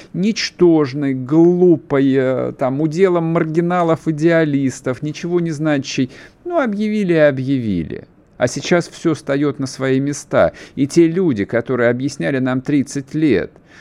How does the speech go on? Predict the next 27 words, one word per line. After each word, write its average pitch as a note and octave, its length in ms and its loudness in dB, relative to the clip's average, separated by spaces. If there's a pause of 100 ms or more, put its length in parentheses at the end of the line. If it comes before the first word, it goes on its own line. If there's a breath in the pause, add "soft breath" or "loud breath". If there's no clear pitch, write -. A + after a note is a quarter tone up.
(140 loud breath)
что A#2 580 2
я A2 320 4
гражданин G2 680 -4
мира, E3 420 -2
неважно, G#2+ 580 0
где G2 260 -2
ты F#2+ 160 -6
живешь, A2+ 640 -2
неважно, F#2+ 460 0
сколько F#2+ 400 -2
у F2 100 -2
тебя F2+ 200 -4
паспортов, G2 920 -2
важно, G2 340 0
какую G#2 420 -4
пользу A#2+ 640 2
ты F#2+ 140 -4
приносишь F#2+ 600 -2 (220 loud breath)
своей G#2 460 0
стране, G2+ 720 -2 (220 loud breath)
сколько B2+ 360 0
я A#2 180 4
плачу A2 500 2
налогов A2 800 4
в B2+ 80 -2
этой A2+ 240 0
стране. G2+ 520 -2